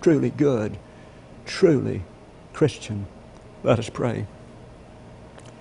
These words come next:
Lord, we're thankful for these qualities of good religion. We pray, oh God, that we possess those qualities and that others can see these qualities in us.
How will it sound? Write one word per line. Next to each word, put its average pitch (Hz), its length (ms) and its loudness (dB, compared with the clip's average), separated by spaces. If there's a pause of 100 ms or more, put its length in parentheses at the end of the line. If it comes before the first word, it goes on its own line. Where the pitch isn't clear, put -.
(640)
Lord, 165 200 12
we're 143 100 6
thankful 139 540 2
for 123 160 0
these 123 260 2
qualities 131 760 2
of 117 200 -4
good 131 160 2
religion. 127 480 -2 (1040)
We 120 120 2
pray, 135 260 4
oh 127 140 4
God, 127 400 2
that 117 160 -4 (140)
we 143 160 0
possess 120 400 -2
those 113 220 -2
qualities 139 800 -4 (720)
and 143 140 4
that 151 80 6
others 165 340 4
can 170 160 -4
see 170 320 0
these 123 240 0
qualities 139 560 -2
in 151 160 0
us. 113 320 -4